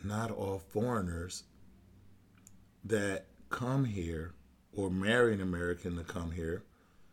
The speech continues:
actually ever had dreams of coming to America. My ex-wife did not,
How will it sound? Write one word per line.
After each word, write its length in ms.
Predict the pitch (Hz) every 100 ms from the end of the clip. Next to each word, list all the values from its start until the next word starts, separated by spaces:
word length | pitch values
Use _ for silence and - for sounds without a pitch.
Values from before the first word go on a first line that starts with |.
| - _ _ - - _ _ - - _ _ _ -
actually 380 | 107 117 - 123
ever 180 | 113 107
had 260 | 107 101
dreams 460 | 92 87 113 107 92 -
of 100 | 92
coming 220 | 87 92 90
to 120 | 95
America. 420 | 95 107 90 - - - _ - _ _ _ - - - _
My 200 | 107 123
ex-wife 440 | 110 104 110 101 104
did 180 | 95
not, 380 | 92 95 101 98